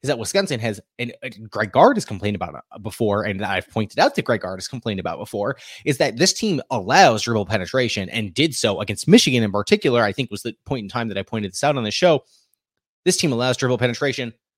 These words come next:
like no other. I think one of the other times I pointed it out is that, um, many of the buckets Iowa got against Maryland were based,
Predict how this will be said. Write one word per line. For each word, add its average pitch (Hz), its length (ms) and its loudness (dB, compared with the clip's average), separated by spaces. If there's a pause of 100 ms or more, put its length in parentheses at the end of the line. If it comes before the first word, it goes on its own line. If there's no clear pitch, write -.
(120)
like 117 220 -4
no 101 260 -2
other. 123 320 4 (1700)
I 101 80 2
think 101 180 -2
one 107 120 -2
of - 20 -8
the 101 120 -2
other 104 220 -2 (400)
times 110 240 -2
I 101 40 -4
pointed 98 220 -6
it 87 60 -6
out 92 160 0
is 87 80 -8
that, 87 220 -6 (100)
um, 90 320 -4
many 117 180 -2
of 98 60 -6
the 85 80 -10
buckets 92 260 -6
Iowa 104 340 0
got 82 160 -8
against 90 280 -12
Maryland 101 420 -2 (1300)
were 107 480 -2 (400)
based, 117 340 0